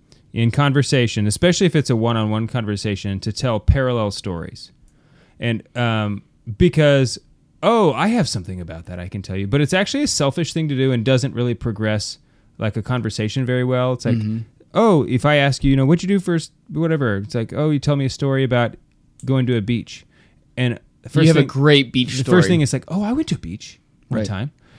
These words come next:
Speaker 1: Let me tell you about when I was seven and I went to a beach," which actually has nothing to do with, you know, like, if you're on a,
Speaker 2: Prudence plays a big,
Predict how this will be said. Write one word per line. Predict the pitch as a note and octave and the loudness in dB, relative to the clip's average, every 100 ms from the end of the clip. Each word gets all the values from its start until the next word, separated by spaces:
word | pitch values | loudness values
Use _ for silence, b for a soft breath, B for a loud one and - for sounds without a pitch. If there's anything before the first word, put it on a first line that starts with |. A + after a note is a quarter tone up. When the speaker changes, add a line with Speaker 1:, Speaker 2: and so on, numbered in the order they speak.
| b b | b b
Speaker 1:
Let | |
me | A3+ | -2
tell | - C#3+ | 2 2
you | |
about | C#3+ C3 | 2 0
when | C3 | 0
I | C3 | -2
was | C3 | -2
seven | - B2+ D3 G2+ | -4 -4 -4 -4
and | G#2 | -4
I | |
went | G#2 G#2 | -6 -6
to | G#2 | -6
a | |
beach," | G#2+ G2+ | -6 -4
which | B2+ E3 | -2 0
actually | A3 - G#3 | 0 2 0
has | D#3 | 2
nothing | C#3 D3 - E3+ | 2 2 0 -2
to | D3 | 0
do | B2 C3 C3 | 2 2 4
with, | A#2+ G#2+ G#2 - _ b b b b | 2 -2 -4 -12 _ b b b b
you | D3+ | 2
know, | D3+ | 4
like, | C#3+ B2+ | 4 4
if | C3 | 2
you're | E3+ | 2
on | D#3+ | 2
a, | C#3 | 6
Speaker 2:
Prudence | G3 G3+ F#3 D3 | 10 10 8 2
plays | - D3+ D3 | -2 -2 0
a | C#3 | 0
big, | D3 C#3+ | -2 -2